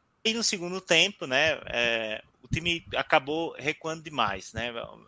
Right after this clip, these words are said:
Eu acho que muito a, a, porque a dupla de volantes do América é uma dupla, pra Série D é uma dupla boa, que é Aleph e Araújo. E eles dão, eles têm uma intensidade boa, assim, no, no, no combate. E pela mudança lá feita,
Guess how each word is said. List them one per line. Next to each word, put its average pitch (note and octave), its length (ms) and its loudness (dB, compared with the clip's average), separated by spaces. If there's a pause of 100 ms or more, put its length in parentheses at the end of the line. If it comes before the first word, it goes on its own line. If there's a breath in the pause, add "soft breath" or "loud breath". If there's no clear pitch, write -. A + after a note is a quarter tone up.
(520)
Eu B2+ 100 2
acho C#3 240 6
que - 60 -8
muito D3+ 320 -6
a, C#3+ 80 6
a, B2 180 0 (380)
porque C3+ 420 -6
a C3 120 0
dupla D#3+ 280 -4
de C#3+ 60 -18
volantes B2+ 380 -2
do A#2+ 60 -10
América B2+ 280 -8
é - 20 -4
uma C#3 60 -6
dupla, C#3 300 -12 (500 loud breath)
pra D#3 160 2
Série C#3+ 260 0
D A#2+ 120 -2
é - 40 2
uma C#3+ 60 -4
dupla C#3+ 260 -6
boa, A#2 220 -6
que - 120 -8
é A#2 60 0
Aleph B2 320 -4 (220)
e B2 120 -4
Araújo. B2 560 -2 (680 loud breath)
E A#2+ 540 -4
eles C3+ 280 -2
dão, D3+ 380 -2
eles A#2+ 200 -6
têm D#3 120 -6
uma E3 100 -2
intensidade D3 500 -2
boa, A#2 480 -8 (300)
assim, - 240 -16
no, G#2+ 200 -14
no, G#2+ 200 -16
no B2 120 -12
combate. A#2 640 4 (560 soft breath)
E C3+ 180 -8 (140)
pela E3 200 6
mudança D#3 520 0
lá B2+ 160 8
feita, D#3 540 2